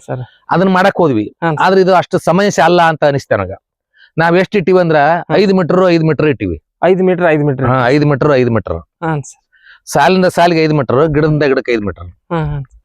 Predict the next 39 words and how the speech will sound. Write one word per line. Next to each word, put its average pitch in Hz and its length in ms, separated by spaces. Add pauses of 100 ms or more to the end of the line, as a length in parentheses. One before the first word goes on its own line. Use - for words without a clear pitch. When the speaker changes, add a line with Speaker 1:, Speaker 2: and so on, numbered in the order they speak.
(600)
Speaker 1:
ಸರ್, 220 140
ಬಾಳ 160 260
ದೂರ 185 300
ಆತನ್ಸುತ್ತೆ, 147 520
ಸಮೀಪ. 147 200
Speaker 2:
ಸಮೀಪ 214 340
ಆತು, 127 260
ಬಾಳ 143 200
ಸಮೀಪ 165 320
ಆತು. 107 200
Speaker 1:
ಇನ್ನು 262 140
ಸಮೀಪ 240 380
ಆತ್ 196 80
ಸರ್. 135 320
Speaker 2:
ಹೌದು, 120 260
ಹೌದು. 104 240
Speaker 1:
ಹಾ, 185 360
ಹಾ. 170 100
Speaker 2:
ಇದು 185 180
ನನಗ, 196 300 (120)
ನನ್ನ 185 240
ಮನವರಿಕೆಗೆ 185 540
ಏನನ್ಸುತ್ತಂದ್ರ 135 600
Speaker 1:
ಹಾ, 143 400
ಸರ್. - 320
Speaker 2:
ಕಡಿಮೆ 202 300
ಅಂತಂದ್ರನ 180 460
ಇದು 156 320
ಇಪ್ಪತ್ತೈದು 165 480
ಫುಟ್ 139 540
ಅಂತರ 151 200
ಇರ್ಬೇಕು. 131 400
ಒಂದ್ 135 140
ಗಿಡದಿಂದ 156 320
ಒಂದ್ 143 200
ಗಿಡಕ್ಕೆ 131 240
ಇಪ್ಪತ್ತೈದು 120 340
ಫುಟ್ - 200
ಅಂತರ. 104 180